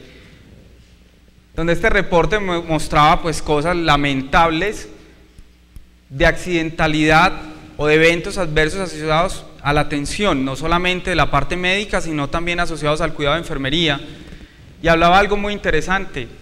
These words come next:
y bastante preocupante. El tres o cuatro por ciento de las hospitalizaciones tenían algún tipo de evento adverso. Y ya sabemos que los eventos adversos están asociados básicamente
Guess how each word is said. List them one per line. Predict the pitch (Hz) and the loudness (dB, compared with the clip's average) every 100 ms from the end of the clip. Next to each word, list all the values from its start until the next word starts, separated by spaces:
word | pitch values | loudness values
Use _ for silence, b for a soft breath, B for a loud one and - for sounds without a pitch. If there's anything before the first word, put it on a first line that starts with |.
| - | -2
y | 151 | 2
bastante | 147 127 156 143 170 | 2 2 -2 -2 -2
preocupante. | 165 151 131 170 160 135 113 | -2 -4 -2 -2 -2 -10 -6
El | 147 | -6
tres | 165 160 165 | -2 -2 -2
o | |
cuatro | 196 202 196 180 | -2 -2 -2 -4
por | 165 | -4
ciento | 165 156 151 190 | -4 -6 -4 -6
de | |
las | 180 151 | -2 -2
hospitalizaciones | 147 - 151 147 143 143 151 180 | -2 -8 -4 -4 -2 -4 -4 -6
tenían | 165 151 165 | -6 -4 -2
algún | 156 147 139 | -2 -2 -6
tipo | 180 170 170 | -6 -6 -2
de | 151 | 0
evento | 139 139 | -2 -4
adverso. | 147 135 117 - - - B B B | -6 -6 -6 -8 -14 -18 B B B
Y | 135 | -2
ya | 151 | 0
sabemos | 160 175 180 180 | 2 2 0 -4
que | - | -4
los | 143 139 | -2 -2
eventos | 139 139 165 | -4 -4 -6
adversos | 165 139 135 147 | -8 -2 -2 -4
están | 165 - 139 | -10 -6 -4
asociados | 147 156 147 139 127 147 - B B B B B B | -2 -4 -2 0 0 -2 -8 B B B B B B
básicamente | 156 160 165 160 139 139 131 165 170 170 | 2 2 2 -2 0 0 -2 -2 -4 -6